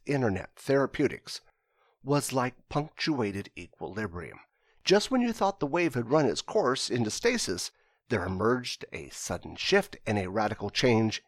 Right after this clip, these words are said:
into a new family of technology. But in the twentieth century, there were barriers to entrepreneurship.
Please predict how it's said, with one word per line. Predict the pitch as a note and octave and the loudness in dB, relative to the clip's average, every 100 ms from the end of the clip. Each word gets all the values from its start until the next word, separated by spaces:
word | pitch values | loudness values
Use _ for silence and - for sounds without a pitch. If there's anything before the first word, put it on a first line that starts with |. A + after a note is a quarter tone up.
| - | -8
into | G#2 A2+ | -4 -2
a | |
new | G2 E2 | -2 -2
family | E2 - - - | -6 -10 -10 -12
of | - | -16
technology. | - - - - - - - _ _ _ _ _ _ _ _ | -16 -14 -12 -12 -12 -14 -16 _ _ _ _ _ _ _ _
But | D#3 G3+ | 4 6
in | G#3+ | 6
the | F#3+ | 4
twentieth | - - B3 A3 D3+ - | 0 4 4 4 2 -2
century, | - F3 C#3+ A2+ | 2 2 2 0
there | A#2+ | 0
were | A#2 | -2
barriers | G#2 - F3 C#3 G2 G2 | -2 2 2 2 0 -2
to | F#2+ | 0
entrepreneurship. | A2 G#2+ F#2+ A#2+ F3+ - - | 2 0 -2 0 2 2 -2